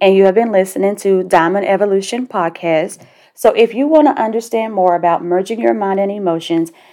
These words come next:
and how to get to the point of healing your temple and evolving to be a diamond and building that true connection with God that doesn't cause you, require you to be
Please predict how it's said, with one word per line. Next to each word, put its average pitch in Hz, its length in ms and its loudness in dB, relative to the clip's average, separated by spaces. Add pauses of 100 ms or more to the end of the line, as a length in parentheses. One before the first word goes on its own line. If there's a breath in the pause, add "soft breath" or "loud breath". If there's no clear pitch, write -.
(200 soft breath)
and 190 140 4
how 190 140 2
to 180 100 2
get 196 240 0
to 247 100 -8
the 240 80 0
point 202 280 -2
of 185 80 -6
healing 208 300 -2
your 208 120 -2
temple 170 640 -4 (680)
and 190 160 2
evolving 190 640 2
to 226 180 -2
be 226 160 0
a 226 80 -2
diamond 160 560 -4 (320 soft breath)
and 180 240 2 (200)
building 220 400 4
that 180 200 -2
true 269 240 -2
connection 214 580 -4
with 180 160 -4
God 160 380 0 (320 loud breath)
that 175 140 4
doesn't 202 360 4
cause 185 420 0
you, 165 280 -10 (380 soft breath)
require 226 580 6
you 165 420 -4
to 175 200 -4
be 170 580 -4